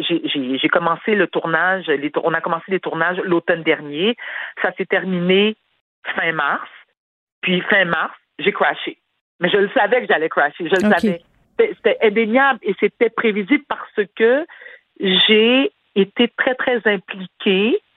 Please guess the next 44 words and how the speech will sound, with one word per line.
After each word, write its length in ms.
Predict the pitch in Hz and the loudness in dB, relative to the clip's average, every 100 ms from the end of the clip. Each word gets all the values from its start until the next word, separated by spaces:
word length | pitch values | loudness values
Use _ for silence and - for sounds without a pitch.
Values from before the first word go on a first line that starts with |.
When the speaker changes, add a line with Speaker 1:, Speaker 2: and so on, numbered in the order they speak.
| _ - - | _ -20 -4
Speaker 1:
dans 180 | 185 190 | -2 0
tout 120 | 311 | 0
le 80 | 254 | 0
processus, 720 | - 196 185 160 - 208 302 - | 0 -2 -4 -8 0 0 0 -2
puis 100 | - | -2
ça 120 | 185 | 0
me 100 | 190 | 0
demandait 340 | 185 196 196 | 0 0 0
beaucoup 300 | 196 254 - | -2 -6 -2
mentalement. 460 | 240 196 185 175 254 - - - | 0 0 0 -2 -4 -8 -6 -4
Tu 80 | |
sais, 60 | 415 - | -2 -2
tu 60 | |
reçois 360 | 269 269 - 403 | 2 2 2 -2
un 60 | - | 0
témoignage 500 | 233 196 190 247 247 | 0 0 2 2 2
de 160 | 180 170 165 | 2 0 0
gens 220 | 214 247 | 0 0
qui 100 | 233 | 2
ont 80 | 190 | 2
vécu 320 | 185 185 277 | 0 0 0
des 140 | 220 170 | 0 -2
trucs 340 | - 254 - - - - - _ _ | 2 0 0 -10 -20 -20 -20 _ _
beaucoup 360 | 180 311 339 - | 0 2 0 -2
plus 180 | - 208 | -2 0
graves 560 | 180 214 233 233 185 160 _ _ _ _ _ _ _ - | 2 2 0 0 -2 -12 _ _ _ _ _ _ _ 0
que 160 | 180 - _ | 0 0 _
tes 200 | 233 214 | 2 4
enfants, 560 | 180 151 - 156 196 302 - - - | 2 0 0 0 2 -2 -8 -20 -2
Speaker 2:
Hmm. 180 | 226 214 | 0 0
Speaker 1:
puis 160 | 233 - | -2 -4
tu 80 | 185 160 | -10 -16
te 160 | 165 | -2
dis, 320 | 233 262 285 - _ - | 4 4 4 -2 _ 0
puis 200 | 208 196 | 0 0
il 60 | - | 0
y 40 | |
a 60 | 170 | 2
la 160 | 165 165 | 2 0
culpabilité 680 | 214 - 185 185 202 - 226 | -2 -2 -2 -4 -8 -2 0
aussi, 180 | 202 - | 0 0
tu 320 | 392 - - | 0 0 -8
te 120 | - | -10
dis, « 80 | 190 | -8